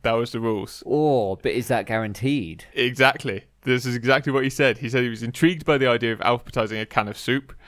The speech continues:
Speaker 1: Uh, "I've eaten plenty of alphabet soup in my life, but never stopped to think someone would make a challenge out of organizing the letters."
Speaker 2: Oh, so he had to alphabetize it. It, it, it wasn't necessarily going to be the whole alphabet, though.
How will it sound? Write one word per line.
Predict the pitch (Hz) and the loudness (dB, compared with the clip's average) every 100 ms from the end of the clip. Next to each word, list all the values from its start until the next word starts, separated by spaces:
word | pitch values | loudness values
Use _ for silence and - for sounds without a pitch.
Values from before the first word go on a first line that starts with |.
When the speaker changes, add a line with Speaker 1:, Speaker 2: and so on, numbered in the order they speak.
| - - - | -20 -10 -2
Speaker 1:
Uh, | 107 - | 0 2
"I've | 110 | 2
eaten | 135 139 131 | 2 0 0
plenty | 151 165 143 | 0 0 0
of | 120 | 0
alphabet | 120 120 120 | 0 0 -2
soup | - 113 | -4 -4
in | 110 | -2
my | 104 | 2
life, | 113 123 - | 2 0 -2
but | 120 | -6
never | - 156 | 0 0
stopped | 175 156 - | 0 -2 -4
to | |
think | 131 139 131 | -4 -4 -2
someone | - 135 139 | 0 0 0
would | 135 | 0
make | 139 | 0
a | 147 | 0
challenge | - 156 110 117 | 0 2 2 0
out | 117 110 | 0 2
of | 120 | 2
organizing | 120 120 123 127 | 0 0 -2 -2
the | 127 | 0
letters." | 139 143 104 - - _ - | -2 -2 -6 -8 -14 _ 0
Speaker 2:
Oh, | 131 143 143 139 127 120 117 | 2 2 2 2 0 0 -4
so | - 143 | -2 -2
he | 143 127 | -2 0
had | 123 123 | 0 0
to | 139 | -2
alphabetize | 120 127 - 120 113 | 0 -2 -4 -4 -2
it. | 110 101 | -2 -2
It, | 113 - 104 - - - | -6 -10 -16 -18 -16 -14
it, | - _ - | -14 _ -8
it | 110 | -4
wasn't | 117 110 104 | -4 -4 -6
necessarily | 107 - 117 104 101 | -8 -6 -4 -4 -4
going | 98 101 98 | -4 -6 -6
to | 90 | -6
be | 92 95 | -4 -4
the | 87 | -4
whole | 87 92 | -4 -4
alphabet, | 87 90 - - - | -4 -6 -8 -12 -10
though. | - 85 | -10 -10